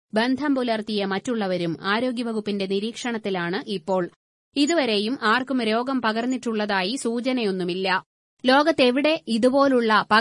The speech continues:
പകർച്ചവ്യാധിയുണ്ടായാലും നമ്മുടെ സംസ്ഥാനം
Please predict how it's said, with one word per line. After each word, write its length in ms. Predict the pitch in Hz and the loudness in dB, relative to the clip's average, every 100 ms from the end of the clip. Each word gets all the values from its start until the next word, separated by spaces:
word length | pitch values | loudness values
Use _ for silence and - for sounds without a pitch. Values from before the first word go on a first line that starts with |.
| 247 262 262 247 | 2 0 2 2
പകർച്ചവ്യാധിയുണ്ടായാലും 960 | 226 220 233 202 190 190 185 180 196 294 | 2 0 -2 0 2 0 0 0 0 0
നമ്മുടെ 420 | 226 220 254 262 | 2 4 4 0
സംസ്ഥാനം 600 | 247 202 190 202 190 202 | 0 -2 -2 0 0 0